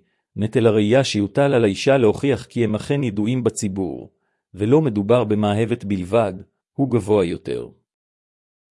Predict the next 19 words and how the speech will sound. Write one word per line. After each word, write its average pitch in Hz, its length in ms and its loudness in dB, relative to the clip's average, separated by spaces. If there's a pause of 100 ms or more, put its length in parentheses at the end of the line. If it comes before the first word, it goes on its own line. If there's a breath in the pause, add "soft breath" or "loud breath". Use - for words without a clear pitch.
(140)
כך 127 240 0
למשל, 90 560 -4 (320)
במקרים 104 540 -2
בהם 107 240 4
הגבר 117 380 0
פרוד 110 360 -2
מאשתו 107 460 2
במשך 117 460 0
שנים 117 360 -2
רבות, 90 500 -4 (340)
אך - 180 -6
לא 139 120 6
התגרש 117 480 0
באופן 101 440 0
רשמי 110 380 -2
מעולם, 95 540 0 (480)
הכיר 120 320 -2
אישה 113 260 0
חדשה, 98 580 -2